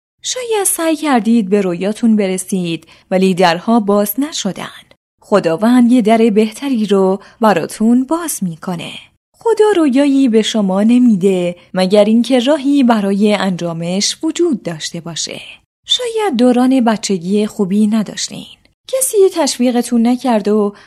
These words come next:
الان احساس کمبود می‌کنین. نگران نباشین. خدا دیده چه اتفاقی افتاده. اون در ازای کسایی که بهتون بدی کردن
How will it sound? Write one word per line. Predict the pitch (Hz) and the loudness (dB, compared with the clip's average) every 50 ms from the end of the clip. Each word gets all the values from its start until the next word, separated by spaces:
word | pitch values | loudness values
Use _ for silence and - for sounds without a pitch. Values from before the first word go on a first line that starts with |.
| _ _ | _ _
الان | - 403 392 370 381 370 359 | -6 -4 -2 0 0 -2 0
احساس | 339 285 247 - - 233 214 208 - 240 | 0 -2 -2 -2 -4 -6 -6 -4 -2 -4
کمبود | 254 254 - - 285 285 269 254 294 311 254 196 - | -4 -4 -4 -8 -4 -4 -2 0 0 0 0 -2 -4
می‌کنین. | 180 156 156 - 185 185 165 147 - - - _ _ _ _ _ _ _ _ - | -8 -8 -8 -12 -12 -12 -12 -12 -16 -20 -20 _ _ _ _ _ _ _ _ -8
نگران | 480 466 440 440 415 381 370 370 359 349 | -8 -2 0 0 0 0 -4 -8 -8 -6
نباشین. | 339 311 247 175 175 170 - - - - - - - _ _ _ _ _ | -4 -4 -4 -4 -4 -8 -8 -10 -10 -14 -18 -20 -20 _ _ _ _ _
خدا | _ - - 453 427 427 427 427 415 | _ -6 -4 -4 0 0 0 0 2
دیده | - 240 226 208 196 277 320 | 0 0 2 2 2 2 0
چه | 320 - 285 | 0 0 0
اتفاقی | 240 208 208 - 196 185 - 202 185 175 - 175 160 165 | 0 0 0 -2 -6 -4 -4 -6 -8 -6 -8 -10 -10 -10
افتاده. | 160 - _ - 170 156 - - - - - - _ _ _ _ _ _ | -14 -16 _ -14 -14 -14 -14 -16 -18 -18 -20 -20 _ _ _ _ _ _
اون | 208 214 214 | 0 2 4
در | 214 233 240 233 214 - | 4 4 4 2 2 -2
ازای | 254 247 - 277 311 285 285 294 294 | -2 0 2 2 2 4 2 2 0
کسایی | 294 285 285 277 - - 285 277 262 254 254 | 0 -2 -4 -2 0 0 0 2 2 2 0
که | 247 294 262 | 0 -2 2
بهتون | 208 240 240 240 220 - 240 233 220 | 2 2 2 2 -2 0 2 2 4
بدی | 214 214 196 160 175 175 | 4 2 0 -2 -6 -10
کردن | 156 - - 190 170 - - 190 220 226 233 240 240 | -10 -8 -8 -8 -6 -4 -2 -2 0 2 2 2 0